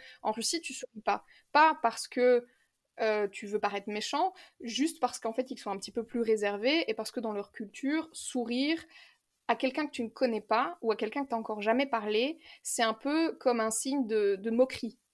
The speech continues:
Euh, moi, mais en tout cas, ma, ma famille d'accueil me l'a expliqué comme ça, c'était que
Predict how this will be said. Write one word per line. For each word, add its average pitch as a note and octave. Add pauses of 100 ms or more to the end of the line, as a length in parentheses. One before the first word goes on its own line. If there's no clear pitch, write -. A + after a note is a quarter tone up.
(180)
Euh, G#3
moi, A3
mais G#3
en G#3
tout -
cas, B3+
ma, G#3+
ma G3+
famille A3+
d'accueil G#3+
me A#3
l'a G3
expliqué -
comme G3+
ça, C#4+
c'était A3+
que G#3